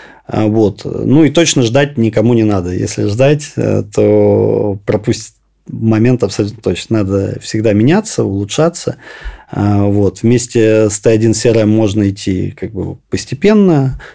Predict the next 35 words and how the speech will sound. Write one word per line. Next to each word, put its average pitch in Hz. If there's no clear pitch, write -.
С 113
другими 120
там 107
российскими 107
вендорами 104
можно 98
там 95
тоже 98
куда-то 107
продвинуться 107
и 95
удариться 101
в -
потолок, 202
э, 113
достаточно 113
быстро. 98
Ну, 147
потом 107
пойти 107
по 101
пути -
перевнедрения. 101
Э, 104
вот 110
ждать 135
западных 117
вендоров, 98
э, -
наверное, 104
это 98
точно 98
тупиковый 90
путь. -
<laughs> -